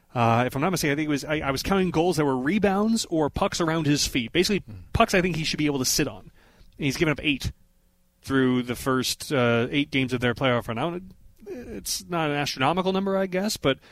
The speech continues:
Speaker 1: it's not that Stuart Skinner has been Velcro with pucks sticking to him. So traffic to the front, chaos in front, but also Riley Smith and Jonathan Marchessault being in those areas. We saw Marchessault, especially in game one, a couple of opportunities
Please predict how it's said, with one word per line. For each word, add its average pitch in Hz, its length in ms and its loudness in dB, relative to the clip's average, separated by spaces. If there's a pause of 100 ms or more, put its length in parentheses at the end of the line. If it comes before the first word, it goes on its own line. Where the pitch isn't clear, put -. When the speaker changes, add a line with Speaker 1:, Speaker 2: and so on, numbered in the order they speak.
(240)
Speaker 1:
it's 160 180 0
not 190 140 2
that 185 100 2
Stuart 156 300 0
Skinner 151 300 0
has 131 140 0
been 127 160 -2
Velcro 131 400 0
with 117 140 -2
pucks 135 240 -2
sticking 147 320 -4
to 123 140 -8
him. 131 120 -12
So 120 280 -4
traffic 160 360 -4
to 156 60 -8
the 143 100 -2
front, 139 340 -4 (320)
chaos 151 380 0
in 135 100 -2
front, 127 440 -4
but 123 160 0
also 135 260 -2
Riley 127 260 -2
Smith 127 240 -6
and 123 140 -6
Jonathan 123 260 -4
Marchessault 123 380 -4
being 135 220 -2
in 123 80 -4
those 120 180 -6
areas. 117 340 -4
We 120 100 -4
saw 170 240 0
Marchessault, 151 500 0
especially 147 320 -4
in 143 80 -6
game 135 220 -4
one, 139 200 -4
a 113 40 -12
couple 143 220 -4
of 135 60 -6
opportunities 135 500 -8